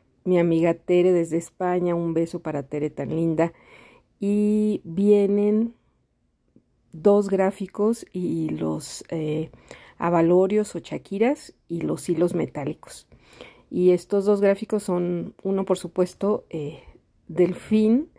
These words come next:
y su brigada de, de mariposas. Muy feliz y muy contenta, este, con, con ya mi, mi gráfico de, de Delfinita.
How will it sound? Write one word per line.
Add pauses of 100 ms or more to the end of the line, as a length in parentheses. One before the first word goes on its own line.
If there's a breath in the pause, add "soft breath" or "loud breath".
(320 soft breath)
y
su
brigada
de, (200 loud breath)
de
mariposas. (460 loud breath)
Muy
feliz
y
muy
contenta, (560 loud breath)
este,
con,
con
ya
mi,
mi
gráfico
de, (100)
de
Delfinita.